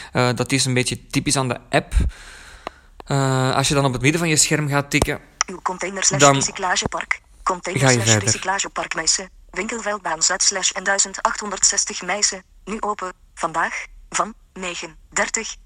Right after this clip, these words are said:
Speaker 2: tot twaalf. Van twaalf dertig tot zestien dertig. Morgen. Van negen dertig tot
Speaker 1: Ja.
Speaker 2: twaalf. Van twaalf. Uw
Speaker 1: Dat
Speaker 2: container
Speaker 1: zijn
Speaker 2: slash
Speaker 1: dan de
Speaker 2: recyclagepark.
Speaker 1: openingsuren.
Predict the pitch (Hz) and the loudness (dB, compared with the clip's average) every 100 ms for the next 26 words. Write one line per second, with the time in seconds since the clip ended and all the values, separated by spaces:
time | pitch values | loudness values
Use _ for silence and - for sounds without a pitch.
0 | - - 190 - - - - 202 233 - | -10 -6 -6 -10 -14 -4 2 2 0 -12
1 | - - - - - 170 214 - _ - | -16 -20 -20 -20 -4 -4 -4 -16 _ -2
2 | 180 160 160 - - - 202 - 220 - | 0 0 -6 -12 -14 -2 -2 -2 -6 -10
3 | - - - 185 - - - 233 - - | -16 -8 -6 -6 -10 0 2 4 2 0
4 | 165 151 _ 196 208 240 - - _ - | -16 -18 _ -4 -2 -4 -12 -16 _ -20
5 | - - 190 190 185 180 - _ - 202 | -20 -12 -6 -6 -6 -10 -12 _ -6 -6
6 | - _ 185 180 175 165 156 - 196 208 | -8 _ -10 -8 -8 -12 -16 -6 -4 -2
7 | 226 214 - - - 185 - - _ - | -4 -6 -14 -20 -8 -6 -6 -14 _ 4
8 | 196 220 - - - - - - - 185 | 4 2 -6 -16 -12 -12 -12 -10 -4 -4
9 | 226 - - - 170 160 - - _ - | -4 -16 -6 0 0 2 -2 -2 _ -8
10 | 180 - 180 170 - 139 156 147 143 135 | -6 2 6 6 6 6 6 6 4 6
11 | 123 120 117 110 - _ _ - - - | 6 6 2 -4 -8 _ _ -6 -6 -2
12 | - 156 170 170 156 170 190 202 | 4 4 4 0 4 6 4 0